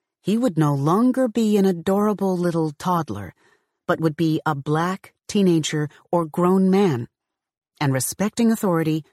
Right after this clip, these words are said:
following the rules, could mean his very life. This was his only child, the most precious human in the world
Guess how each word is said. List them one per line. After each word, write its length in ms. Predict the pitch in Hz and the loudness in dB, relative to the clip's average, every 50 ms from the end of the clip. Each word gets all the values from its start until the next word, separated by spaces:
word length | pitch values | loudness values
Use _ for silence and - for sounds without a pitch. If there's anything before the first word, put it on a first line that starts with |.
| _ _ | _ _
following 640 | - - 190 196 202 214 208 202 202 196 190 185 175 | -6 -2 -2 0 2 2 2 2 2 2 2 0 0
the 120 | 156 185 | -2 -4
rules, 720 | 180 175 175 208 226 220 160 131 117 - - - - - - _ _ _ _ _ _ _ _ | -4 -2 -2 0 0 2 0 -2 -4 -8 -10 -10 -10 -12 -14 _ _ _ _ _ _ _ _
could 160 | - - 165 | -6 -4 0
mean 300 | 160 160 170 175 175 175 | 2 2 4 4 4 2
his 300 | 165 147 175 170 160 151 | 2 0 0 -2 -2 -2
very 340 | 139 135 135 135 135 139 139 | -4 -2 -2 -2 -2 -2 -2
life. 400 | 135 135 120 113 113 - - _ _ _ _ _ _ _ _ _ _ _ _ _ _ _ _ _ _ _ _ _ _ _ _ _ | -2 -2 -4 -4 -6 -10 -14 _ _ _ _ _ _ _ _ _ _ _ _ _ _ _ _ _ _ _ _ _ _ _ _ _
This 300 | - 160 202 220 - - | -4 -2 -2 -2 -4 -4
was 160 | - 240 220 - | -4 -4 -2 -2
his 200 | 208 214 208 185 - - | -2 -2 -2 -2 -2 -2
only 360 | 208 202 214 214 208 196 202 | 0 2 2 2 2 0 -2
child, 460 | 175 - - 202 190 165 135 127 - _ _ _ _ _ _ _ _ _ _ _ _ _ - | -2 -2 -2 0 0 -2 -2 -6 -8 _ _ _ _ _ _ _ _ _ _ _ _ _ -2
the 60 | - | 0
most 360 | 175 165 160 156 - - - | 2 2 2 0 -2 -8 -14
precious 540 | - - 233 247 262 - - 269 262 - - | -8 -4 -2 -2 -2 -2 -4 -6 -6 -8 -8
human 480 | - - - - 220 208 208 208 208 202 | -12 -10 -4 -2 0 2 2 2 2 0
in 200 | - 170 175 175 | 0 0 2 2
the 80 | 165 180 | 0 -2
world 460 | 156 160 175 170 135 120 117 113 - | -2 -2 -2 0 0 -2 -4 -8 -12